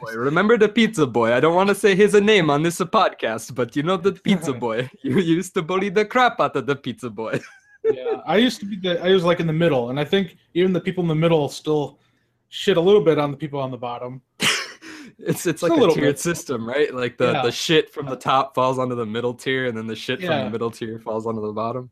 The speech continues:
Speaker 1: Yeah, that's
Speaker 2: I don't
Speaker 1: right.
Speaker 2: remember much of it, but I'm, I'm, I'm sure I did a little bit of it, and I, you know,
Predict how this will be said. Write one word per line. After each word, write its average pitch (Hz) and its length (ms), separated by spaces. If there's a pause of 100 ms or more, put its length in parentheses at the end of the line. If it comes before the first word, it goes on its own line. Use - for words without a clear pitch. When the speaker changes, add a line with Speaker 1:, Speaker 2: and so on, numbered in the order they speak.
Speaker 1:
Yeah, 87 220
that's - 120
Speaker 2:
I 196 40
don't 247 100
Speaker 1:
right. 165 80
Speaker 2:
remember 214 320
much 226 240
of 220 120
it, 233 180
but 170 140
I'm, 160 280
I'm, 156 300 (480)
I'm 170 100
sure 202 300
I 180 80
did 156 160
a 156 40
little 165 240
bit 165 160
of 160 140
it, 165 160
and 147 100
I, 135 300 (680)
you 127 80
know, 120 280